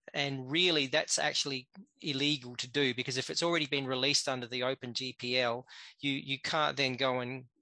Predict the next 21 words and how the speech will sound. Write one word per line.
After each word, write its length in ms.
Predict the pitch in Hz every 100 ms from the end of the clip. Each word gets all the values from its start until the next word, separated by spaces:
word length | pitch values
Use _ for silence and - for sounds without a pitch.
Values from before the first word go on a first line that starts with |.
| _ -
close 460 | - 143 131 120
it 240 | 123 - - _ - -
without 380 | - 135 135 135
rewriting 640 | 131 135 120 127 123 123
it 120 | 123 -
completely 800 | 123 - 143 135 131 123 120 - _ _ -
because 480 | 131 139 131 131
it's 160 | - -
already 220 | 143 123
been 240 | 123 123 117
released. 560 | 117 120 120 - - - - - - -
But 140 | 131 - - -
that's 180 | 143 -
another 300 | 123 120 117
argument 480 | 117 117 120 120 -
and 160 | 127 120
another 340 | 120 117 123 - _ _ -
conversation 720 | - 123 120 - 117 117 123
for 140 | -
another 220 | 117 117 120
day. 340 | 123 123